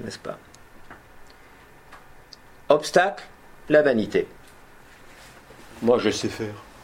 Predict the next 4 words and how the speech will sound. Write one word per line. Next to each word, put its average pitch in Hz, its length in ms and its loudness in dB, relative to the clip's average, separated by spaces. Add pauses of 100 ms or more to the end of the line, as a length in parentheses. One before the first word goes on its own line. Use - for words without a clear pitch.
(2500)
Toi, 120 120 -2
tu - 100 -12
connais 90 260 -8
rien. 82 200 -8